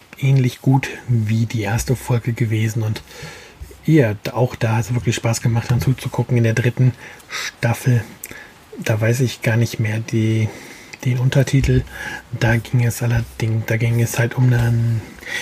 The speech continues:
Hexenzirkel. Die ganze Story war etwas ruhiger, hat sich mehr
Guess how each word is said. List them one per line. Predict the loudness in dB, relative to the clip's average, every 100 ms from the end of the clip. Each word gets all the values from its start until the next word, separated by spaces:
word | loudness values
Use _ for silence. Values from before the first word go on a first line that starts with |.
| -6
Hexenzirkel. | -2 -2 -2 0 0 0 0 0 2 2 2
Die | 0 -2
ganze | 0 0 0 -4
Story | -4 0 0 0 0
war | 0
etwas | -2 0 -2 -2 -10 -18 -18 -4 -2
ruhiger, | 0 2 4 4 4
hat | 2
sich | 0 0
mehr | 0 2 0